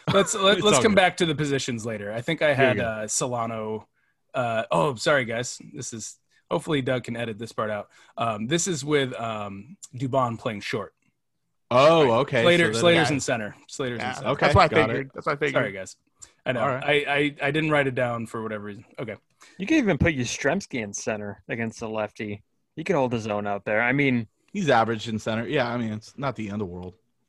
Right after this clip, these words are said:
Speaker 1: Yeah.
Speaker 4: yeah, but if we're so focused on defense, where's Buster Posey? <laughs> Is I'm gonna keep
Speaker 3: No, we don't care about defense. We're hitting the over today.
Speaker 1: Hey, don't, don't, you know, don't worry about Curt Casali,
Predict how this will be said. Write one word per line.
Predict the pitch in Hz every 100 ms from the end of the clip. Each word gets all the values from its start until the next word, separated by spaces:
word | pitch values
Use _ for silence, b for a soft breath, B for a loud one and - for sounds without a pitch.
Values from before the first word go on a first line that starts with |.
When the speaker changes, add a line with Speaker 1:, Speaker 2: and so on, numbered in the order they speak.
| _ -
Speaker 1:
Yeah. | 135 107
Speaker 4:
yeah, |
but | 139 135
if | 131
we're | 139
so | - 147
focused | 156 156 143 143
on | 120
defense, | 113 156 - 107 104 123
where's | 123
Buster | 117 139 127 117
Posey? | 127 - - - - -
<laughs> |
Is | 240 165
I'm | 165 - 190
gonna | 190 180
keep | - 127 - 143 _ _ _ _ - B B
Speaker 3:
No, | 151
we | 160
don't | 233
care | 240 254
about | 226 180
defense. | 180 143 147
We're | 156
hitting | 180
the | 170 180
over | 170 139
today. | 131 127 131 _ -
Speaker 1:
Hey, | 120 107
don't, | 135 156 - -
don't, | 156 165 - _
you | - 147
know, | 120 113 117 _ _ -
don't | 160 175
worry | 185 180
about | 165 156 139 -
Curt | 131 120
Casali, | 131 - 151 95